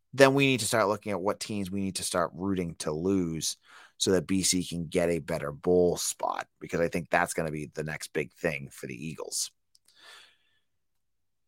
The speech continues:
Now, I'm gonna wrap things up. It's late at night. I'm exhausted.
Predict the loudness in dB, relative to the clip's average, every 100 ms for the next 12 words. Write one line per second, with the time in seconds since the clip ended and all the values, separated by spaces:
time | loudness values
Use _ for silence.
0 | _ _ _ 8 8 8 4 _ _ 2
1 | 8 10 10 10 6 6 4 4 4 4
2 | 6 6 6 4 0 -2 -2 0 2 2
3 | 2 2 2 0 -2 -2